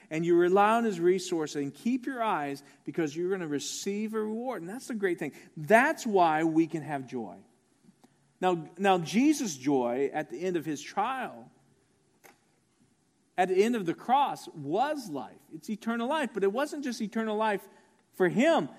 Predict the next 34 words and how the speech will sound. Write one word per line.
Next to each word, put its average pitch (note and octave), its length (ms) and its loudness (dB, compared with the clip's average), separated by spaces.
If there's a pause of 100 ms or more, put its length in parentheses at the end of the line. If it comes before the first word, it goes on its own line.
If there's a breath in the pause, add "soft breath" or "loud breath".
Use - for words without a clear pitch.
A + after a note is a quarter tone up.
(160 loud breath)
It A3 80 4
was C#4 160 2
eternal A3+ 340 4
life G#3+ 220 6
for F#3 120 2
you G#3 340 4
and F3 100 2
I. A#3 360 2 (260 soft breath)
He C4 140 2
rose B3+ 400 4
again, A#3+ 540 2
and D3+ 120 0
that's, C4+ 280 4 (240 loud breath)
that's C#4 260 10
the A#3+ 120 4
joy C4 580 10
that G3+ 160 8
he G3+ 160 6
had F#3 200 8
set. - 600 4
And A#3 140 4
whatever D4 380 8
trial D4 460 8
you're B3 200 2
going C#4+ 340 6
through, C4 120 2
you've A3+ 220 0
got D#4+ 140 6
to E4 80 6
understand, C4+ 560 2
this D4 160 0
is D#4 100 -4
the D4+ 100 0
reward, C4 600 8